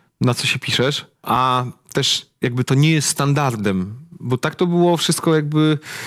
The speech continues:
do tej, do, do, do, do momentu, aż się, mm, to okazało, że ja mam te komóreczki, y, jeszcze w, właśnie w tym płynie rdze-, rdzeniowo-mózgowym,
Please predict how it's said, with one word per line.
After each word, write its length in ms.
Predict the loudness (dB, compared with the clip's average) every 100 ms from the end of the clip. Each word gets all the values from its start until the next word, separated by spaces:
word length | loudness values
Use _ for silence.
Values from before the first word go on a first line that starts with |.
| -10 -4
do 100 | 0
tej, 340 | 2 0 0
do, 100 | -2
do, 260 | -2 -2 0
do, 160 | -2 -2 0 0 2
do 100 | 2
momentu, 380 | 2 2 0
aż 120 | 0 0
się, 120 | 0
mm, 580 | 0 0 0 0 2 0 0 0 0 -2
to 180 | 0 0
okazało, 420 | 0 0 0 0
że 320 | 2 2 0 0
ja 140 | 0 2
mam 160 | 0
te 120 | -2
komóreczki, 760 | -2 0 0 0 0 2 2 2
y, 40 | 2 2 2 2 2 2 0 0 -2 -2
jeszcze 400 | -2 -2 2 0
w, 260 | 0 0 0
właśnie 260 | 0 -2 -4
w 80 |
tym 180 | 0 -2 -2 -10 -10 -10 -2
płynie 200 | 0 2
rdze-, 220 | 2 0 2 0
rdzeniowo-mózgowym, 920 | 2 2 2 2 0 2 0 2 -2